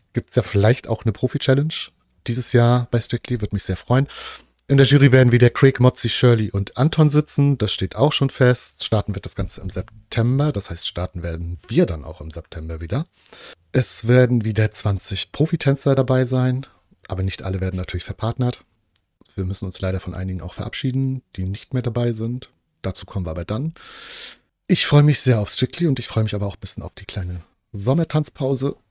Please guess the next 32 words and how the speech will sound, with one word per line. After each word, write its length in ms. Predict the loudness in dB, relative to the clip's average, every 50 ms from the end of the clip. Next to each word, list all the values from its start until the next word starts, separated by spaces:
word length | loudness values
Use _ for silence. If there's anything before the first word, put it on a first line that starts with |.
| _ _ _ -6
Und 600 | -6 -6 -6 -6 -10 -12 -12 -12 -12 -12 -16 _ _ _ _ _ -2
ja, 240 | 0 0 0 0 -4 _ _ _ _ -6
ich 120 | 0 2
weiß 100 | 4 4
nicht, 80 | 4 4
vielleicht 180 | 2 2 2
kommt 160 | 2 2 4
ja 60 | 6 6
noch 80 | 6
mal 100 | 6 2
was 120 | 0 -2 -2
zwischendurch, 380 | -2 -2 0 0 0 0 0
vielleicht 240 | 0 -2 -4 -4 -4
fällt 180 | -4 -4 -4 -4
uns 120 | -6 -6
noch 140 | -6 -6 -6
was 140 | -6 -6 -4
ein, 160 | -4 -4 -6
vielleicht 420 | -6 -6 -6 -6 -6 _ -14 -20 _ _ _
fällt 200 | -2 -2 0 2
euch 160 | 4 4 6
noch 140 | 4 4 4
was 120 | 2 0
ein, 220 | 2 0 0 0
was 140 | 0 -2 -2
ihr 60 | -4
von 180 | -4 -4 -4 -4
uns 180 | -4 -6 -8 -8
noch 120 | -6 -6
hören 200 | -4 -6 -4 -6
wollt 240 | -8 -8 -10 -12 _ _ _ _
zwischendurch. 600 | -18 -14 -12 -10 -8 -6 -4 -4 -4 -4 -4 -6